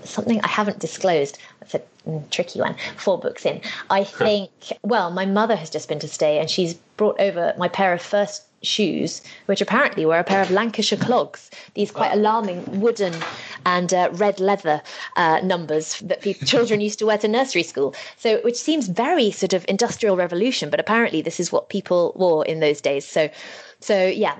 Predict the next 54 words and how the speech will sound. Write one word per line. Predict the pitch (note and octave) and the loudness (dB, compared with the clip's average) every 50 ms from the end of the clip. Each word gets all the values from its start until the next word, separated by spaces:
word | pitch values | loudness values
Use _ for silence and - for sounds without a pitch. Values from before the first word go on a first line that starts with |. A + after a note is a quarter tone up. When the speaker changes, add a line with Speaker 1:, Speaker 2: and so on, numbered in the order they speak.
| A#2+ | -4
Speaker 1:
that, | - C#3+ A#2+ C3+ - | -2 -2 -2 0 0
that, | F#3+ F#3 - - | 0 0 0 2
those | F#3 F#3+ F#3+ - | 0 0 0 0
were | D#3+ | 0
my | D#3 D3 | -2 0
first | - D#3 C#3+ D3 - | 2 0 0 0 0
shoes. | - C3+ D3 D#3 D#3 - | 0 0 0 0 0 0
Speaker 3:
Are, | C#3 C3 - B2+ | 0 0 2 2
are | C3+ | 2
you | C#3 | 2
gonna | C3+ C3+ C3 C3 | 2 2 0 2
bring | B2+ C3 B2+ B2+ | 0 0 0 0
those | B2 A#2+ A#2+ - | 0 0 0 0
back | B2 B2 B2 - | 2 2 2 2
Speaker 1:
Black | D3+ B2+ | 0 0
Speaker 3:
into | B2 B2 A#2 | 0 -2 -2
fashion | - - C3 B2 A#2+ - - C3+ | 0 0 0 0 0 0 -2 -4
here | B2 B2+ C3 B2+ B2 B2 A#2+ | -2 0 0 2 2 2 2
in | A#2 G#2+ G#2+ A2 | 2 0 0 0
Vila | G#2 A#2 A#2 A#2+ B2 B2+ | 0 2 2 2 2 0
in | B2+ A#2 | 0 -2
two | - C3+ A#2+ | -2 -4 -2
thousand | A#2+ A#2 A2+ C3 A#2 | 0 0 0 0 0
nineteen? | A#2 A2+ A2+ - C3 C3 - - - - - - - - | -2 -2 -2 -2 -4 -4 -4 -8 -16 -20 -20 -20 -20 -4
Speaker 1:
Well, | - G3 G#3+ G3+ D#3+ - | 0 2 2 2 2 0
I'm | - F3+ F#3+ | -2 -2 0
not | G#3 G#3+ G3+ | 0 0 2
sure | - A3 | 2 0
I | G3+ | 0
can | G3 - F#3 | 0 -4 -8
squeeze | - - B3 A#3 G#3 - | -4 0 0 0 0 0
my | E3+ | -4
feet | E3+ - F#3+ E3+ - | 0 0 -2 -2 -2
into, | E3+ D3+ - A#2+ C#3 | -4 -4 -2 -2 0
but | D3+ D3+ D#3 | 0 0 0
I'm | D#3 C#3+ | 0 0
certainly | - G3 - - E3 D#3 - F#3+ | -2 0 0 2 0 0 -2 -8
Speaker 3:
<laughs> | - D3+ | -2 -2
Speaker 1:
gonna | F#3 F3 F3 E3+ D#3+ - _ _ | 0 0 2 0 0 -2 _ _
see | - G#3+ G3+ F#3+ | 0 2 2 2
if | E3+ - | 0 0
my | F3+ F3+ | 0 0
daughter | F3 G3 G3 F3+ - - | 2 2 0 0 0 -4
can | D#3 - D#3+ D3 C#3+ - - | -2 -2 -4 -4 -4 -8 -8
tap | - - F3 - - | -2 -2 -2 0 2
out | E3+ D3+ - - | 0 2 2 0
a | D3 | -4
few | D3 - - D#3+ D3+ D3+ - - - - - - F#3+ G3+ | -6 -8 -12 -10 -10 -10 -10 -10 -12 -12 -12 -10 -4 0
numbers | F3+ E3 D#3+ D3 C#3+ C#3+ | 0 0 0 0 0 2
Speaker 3:
There | C#3 C#3 C#3 | 2 4 4
Speaker 1:
of | C3+ B2 | 2 2
Speaker 3:
you | B2+ B2 | 0 -2
Speaker 1:
it. | |
Speaker 3:
go. | B2 B2 | -4 -6